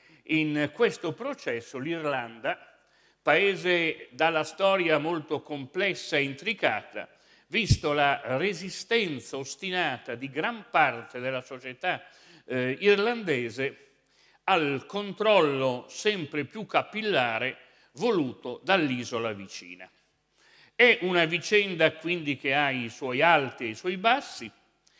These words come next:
e che viene rispecchiata potentemente dalla riflessione filosofica. Una delle più grandi figure del... Eh,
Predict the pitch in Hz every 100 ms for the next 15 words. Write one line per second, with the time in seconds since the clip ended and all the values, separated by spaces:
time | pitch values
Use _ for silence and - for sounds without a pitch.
0 | _ - _ - 254 220 156 - 254 190
1 | 120 - _ _ _ _ 139 254 233 165
2 | 147 147 254 226 - 269 - 190 143 113
3 | - 143 165 - 202 247 254 - 247 160
4 | 117 110 - 185 196 - _ _ _ _
5 | 156 214 185 160 214 202 240 233 170 143
6 | 143 131 123 117 104 85 85 - 90 -
7 | - _ _ _ _ _ _ - 233 165
8 | 139 127 120 127 151 147 139 - 131 175
9 | 247 208 147 143 131 147 143 202 156 131
10 | 110 - _ _ _ _ _ 151 151 143
11 | 139 135 135 - 123 131 131 123